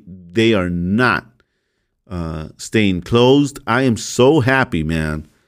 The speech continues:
I'm so happy that a lot of these guys have defied the orders, and they are, you know, I, I went to get some, something to eat earlier today, uh, for lunch.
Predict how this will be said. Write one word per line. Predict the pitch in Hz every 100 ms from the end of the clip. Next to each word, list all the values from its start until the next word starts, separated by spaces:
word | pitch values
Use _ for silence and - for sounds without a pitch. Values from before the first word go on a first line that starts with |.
| _ _ _
I'm | 104 104
so | - - 147 185
happy | 143 165 151 113
that | 90 87 - 87 - - -
a |
lot | 107 117 139
of | 123
these | 120 104
guys | 113 104 101 - _ _ _ _ _ _ _ _ _
have | 101 104 87
defied | 90 - 131 135 110
the | 202
orders, | - 120 123 135 135 - - _ _ _ _
and | - 98 92
they | 101 120
are, | 110 98 -
you | 104 92
know, | -
I, | 113
I | 107 127
went | 143
to | 131 117 - -
get | 113 120
some, | 127 104 -
something | - 120 110 107
to | 101 131
eat | 143
earlier | 98 85 78
today, | 85 82 73 - _ _ _ _ _ _ 95
uh, | 87 82
for | - 95
lunch. | 123 156 -